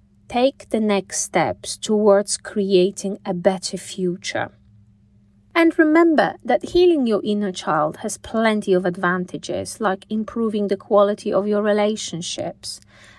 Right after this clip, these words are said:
and the results at your work or career.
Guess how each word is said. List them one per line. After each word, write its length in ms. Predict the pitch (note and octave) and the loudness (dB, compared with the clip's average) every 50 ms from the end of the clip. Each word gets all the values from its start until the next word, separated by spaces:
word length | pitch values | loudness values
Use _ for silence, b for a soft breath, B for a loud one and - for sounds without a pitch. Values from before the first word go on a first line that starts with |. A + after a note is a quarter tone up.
| b b - | b b 0
and 260 | A3 A#3 A#3 A3 - | 0 0 0 0 0
the 140 | A#3 A3+ A3+ | -2 0 0
results 880 | B3+ A#3+ G#3 G#3 A#3 A3+ A#3 A3+ C3 B2+ - - - - - - - _ _ _ _ _ | 0 -2 0 2 2 4 4 4 2 0 -2 -6 -10 -10 -10 -10 -12 _ _ _ _ _
at 300 | G#3 G3+ G3+ - - - | -2 -2 -2 -4 -4 -2
your 200 | G#3+ G3 F#3+ G3+ | 0 2 2 2
work 580 | A3 C#4 D4+ C4+ - - - - _ - - _ _ _ | 4 4 4 4 2 -2 -6 -12 _ -20 -20 _ _ _
or 160 | - - G3 G#3+ | -2 -2 -2 -2
career. 640 | - - - A3+ A#3+ A#3+ A3 G3+ F#3+ - - A3 - | -4 -8 -6 -4 -4 -4 -4 -4 -6 -6 -8 -10 -14